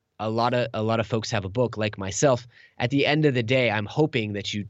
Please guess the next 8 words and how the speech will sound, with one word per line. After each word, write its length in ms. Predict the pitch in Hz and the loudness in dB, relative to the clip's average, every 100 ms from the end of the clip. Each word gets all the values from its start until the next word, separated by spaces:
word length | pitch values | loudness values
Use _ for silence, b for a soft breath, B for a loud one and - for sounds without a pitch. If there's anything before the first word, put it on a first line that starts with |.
| - | -4
check 280 | - 131 127 | -2 0 0
out 180 | 113 | -2
that 240 | 107 98 - | -4 -8 0
book 400 | 156 123 107 - b b b _ - | 4 4 0 -12 b b b _ -6
and 240 | 110 107 | -4 -2
then 300 | 104 104 104 - | -2 -2 -4 -6
engage 500 | 107 107 113 107 98 | -6 0 0 0 0
me, 360 | 135 95 - | 0 0 -6